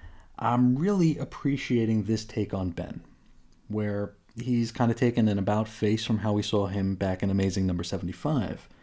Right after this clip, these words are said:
Back in that issue, if you remember, our first episode, he was unapologetic about taking the Spider-Man toll and literally told Peter that he wasn't asking permission to do so. Here, though,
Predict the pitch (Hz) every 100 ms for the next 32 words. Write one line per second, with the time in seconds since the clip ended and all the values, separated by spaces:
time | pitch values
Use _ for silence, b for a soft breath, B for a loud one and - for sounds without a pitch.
0 | b b b b - 123 120 113 170 147
1 | 104 120 107 107 101 95 95 107 104 -
2 | 113 - 127 120 - 101 101 110 117 110
3 | - - 156 170 - 175 123 135 135 -
4 | 113 - 120 110 107 107 104 104 101 -
5 | 113 104 101 98 95 117 120 127 113 92
6 | 85 104 B B B B B - 120 110
7 | 104 180 170 98 95 107 98 117 107 110
8 | 104 104 120 127 110 117 110 98 98 123
9 | 101 87 82 113 143 - - - - -
10 | _ b b b b b b _ - 214
11 | 240 127 92 92 127